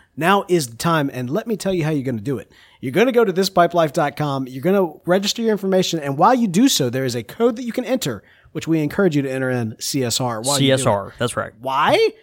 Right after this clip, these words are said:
Speaker 1: Well, because it helps out the support of the show, and it gains you access to an awesome, awesome community of pipe smokers online that you're gonna wanna be a part of. Their forums are really, really great. There's a lot of benefits to the, uh, to the site overall, so we encourage you to explore. But honestly,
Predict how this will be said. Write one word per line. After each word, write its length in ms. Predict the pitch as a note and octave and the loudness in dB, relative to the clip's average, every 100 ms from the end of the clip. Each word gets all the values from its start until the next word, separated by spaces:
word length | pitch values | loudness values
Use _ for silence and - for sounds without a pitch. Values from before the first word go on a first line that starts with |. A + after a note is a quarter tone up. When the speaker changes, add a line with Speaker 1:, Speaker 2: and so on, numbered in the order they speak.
| _ | _
Speaker 1:
Well, 140 | B3+ F4+ | 0 0
because 240 | F4 C#4+ | 0 -2
it 40 | A#3+ | 0
helps 200 | C4 C#4+ | 2 0
out 140 | C4+ | 0
the 60 | A#3 | -4
support 260 | G#3 B3 | 0 0
of 80 | A3 | 0
the 80 | A3 | -2
show, 260 | - A#3+ G#3 | 2 2 2
and 480 | G3 C4 A3+ F3+ - - - | 0 2 4 2 -2 -18 -16
it 240 | D3 C3 | -16 -6
gains 280 | D3 G#3 F3 | 0 2 2
you 100 | F#3 | -2
access 460 | D#3 E3 - D3 - | -2 -4 -2 -4 -2
to 100 | C#3 | -6
an 80 | C3 - | -6 -4
awesome, 500 | E3 G#3+ - D3 B2+ - | 0 0 0 -2 -4 -2
awesome 320 | F#3+ A#3+ F#3 | 0 2 0
community 520 | D3+ D3+ C#3+ B2+ A#2+ G#2+ - - - | -2 0 0 0 -4 -8 -14 -20 -18
of 160 | D3 | -6
pipe 180 | D#3+ D#3+ | -2 -2
smokers 340 | - D3+ C#3 B2 | 0 0 0 -2
online 460 | A#2+ A2 A2 A2 | -4 -4 -4 -4
that 80 | A2 | -6
you're 100 | A2 | -4
gonna 100 | C3+ | -2
wanna 180 | C#3 C#3 | 0 0
be 80 | A#2+ | 0
a 40 | |
part 240 | A2+ B2 A#2+ | -2 0 0
of. 160 | A#2+ - - _ | -2 -6 -20 _
Their 100 | D3 | -2
forums 460 | C#3+ D3+ F3 E3+ D3+ | 0 2 4 6 4
are 100 | C3 | -2
really, 280 | B2 F3 G3 | -2 0 2
really 160 | F3+ D#3 | 2 -2
great. 300 | C3+ D3+ C#3+ _ _ - | -2 -2 -4 _ _ -10
There's 140 | G3+ | -4
a 40 | A#3 | 0
lot 200 | F#3+ G#3+ | 2 2
of 60 | |
benefits 360 | D#3+ D3+ D3+ - | 0 -2 -4 -6
to 140 | - D3+ | -4 -4
the, 220 | C3 B2+ | -4 -6
uh, 40 | |
to 160 | A#2 D3+ | -6 -8
the 100 | A#2 | -4
site 220 | - C#3 | -2 -2
overall, 400 | C3 B2 C3 C3 | -4 -4 0 0
so 100 | A2+ B2+ | 0 -2
we 140 | B2 | -2
encourage 260 | A2+ F3 C#3+ | -2 0 0
you 40 | |
to 60 | A#2+ | 0
explore. 340 | G#2 - C#3+ | -4 -2 0
But 120 | A#2+ - | 0 0
honestly, 440 | D#3+ G#3 - G#2 | 0 2 0 -4